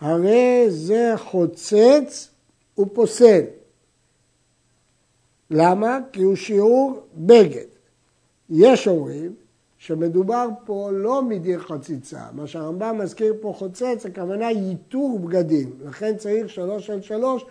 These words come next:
שיש לו חשיבות של בגד, וחציצה לא שייך פה כי הוא לא עובד שם.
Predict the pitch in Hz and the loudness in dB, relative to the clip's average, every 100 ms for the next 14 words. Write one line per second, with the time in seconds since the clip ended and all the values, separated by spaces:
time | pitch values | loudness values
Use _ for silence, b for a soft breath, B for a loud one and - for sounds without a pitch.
0 | B B - 220 220 233 208 196 208 208 | B B -2 0 0 -6 -8 -8 -8 -8
1 | 226 233 226 240 294 220 160 113 - b | -8 -2 -2 0 -2 0 -4 -6 -16 b
2 | b b 127 147 143 165 160 220 220 220 | b b -12 -12 -8 -8 -6 -4 -4 -4
3 | 226 226 269 - 247 - 175 165 202 196 | -6 -6 -6 -6 -8 -4 -2 0 -2 -2
4 | 208 262 180 - - | 0 0 -2 -12 -20